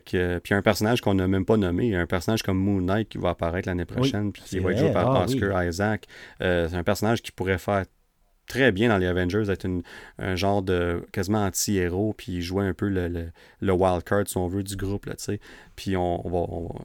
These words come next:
Speaker 1: en tout cas, il y a tellement de personnages qui s'en viennent, on verra où ce qu'ils vont s'enligner avec ça. Moi, je pense que le prochain film d'Avengers, ça va être un énorme, euh, ensemble. On en a parlé déjà de ce qu'on disait, ben, je pense que c'était le, le,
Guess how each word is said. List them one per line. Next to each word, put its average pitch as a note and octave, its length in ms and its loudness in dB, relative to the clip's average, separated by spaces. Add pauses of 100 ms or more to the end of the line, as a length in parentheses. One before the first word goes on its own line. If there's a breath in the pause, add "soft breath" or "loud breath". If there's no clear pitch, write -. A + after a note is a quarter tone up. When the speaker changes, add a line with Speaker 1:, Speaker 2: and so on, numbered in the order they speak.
Speaker 1:
en - 80 -6
tout - 100 -10
cas, G#2+ 80 4
il F2 60 0
y - 40 -4
a - 20 -4
tellement G#2+ 260 0
de - 40 -2
personnages F#2+ 400 -4
qui - 60 -14
s'en F2 160 -4
viennent, F#2+ 160 -4
on F2+ 80 0
verra F2+ 200 0
où G#2+ 80 0
ce - 60 -8
qu'ils - 140 -10
vont F2+ 60 2
s'enligner F#2 260 0
avec F2+ 220 -2
ça. B2 160 -2 (280 loud breath)
Moi, A2+ 80 2
je - 80 -4
pense - 180 2
que - 80 -6
le F#2+ 120 2
prochain G#2 420 -2
film G#2+ 260 2
d'Avengers, F#2+ 680 0
ça - 180 -6
va F#2 120 -4
être - 120 -6
un F2 280 0
énorme, F#2+ 640 0 (680 soft breath)
euh, G2 140 -10
ensemble. F#2+ 460 0
On G2 40 2
en F#2 120 2
a F2+ 60 0
parlé F#2 300 0
déjà F#2 500 0
de F2+ 140 -4
ce - 80 -6
qu'on F2 220 -2
disait, F#2 460 -2 (460 loud breath)
ben, - 220 -6
je - 60 -6
pense F#2 200 -4
que F#2+ 120 -4
c'était E2 180 -2
le, - 0 -
le, F2 200 -4